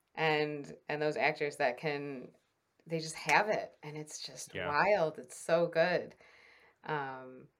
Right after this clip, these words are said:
Speaker 1: and then to see them transition into dramas or romantic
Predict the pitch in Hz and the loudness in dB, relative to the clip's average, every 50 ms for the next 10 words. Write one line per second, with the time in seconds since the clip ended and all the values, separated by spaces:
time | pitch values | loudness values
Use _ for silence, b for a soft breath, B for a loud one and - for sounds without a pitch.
0 | _ _ _ _ _ _ _ _ - - - 165 175 170 160 170 170 170 180 170 | _ _ _ _ _ _ _ _ -8 -2 0 2 2 4 2 2 0 -2 0 2
1 | 165 156 160 160 - 160 151 151 147 151 147 - 156 147 139 135 131 - - _ | 2 2 2 2 0 0 0 0 -2 -2 0 0 0 0 -2 -4 -8 -12 -14 _
2 | _ - 151 151 151 151 - 165 151 147 139 123 117 117 - - 156 139 143 139 | _ -4 -4 -2 -2 -2 0 2 2 2 2 0 -4 -6 -2 2 2 4 4 4
3 | 143 123 127 127 123 - - - - _ - 135 131 127 123 120 120 120 - - | 2 0 -4 -4 -8 -10 -14 -18 -18 _ -10 -8 -8 -6 -8 -8 -10 -12 -14 -12
4 | 135 135 131 143 139 139 139 139 - 139 123 127 127 | -12 -10 -8 -6 -6 -6 -6 -6 -6 -4 -6 -6 -6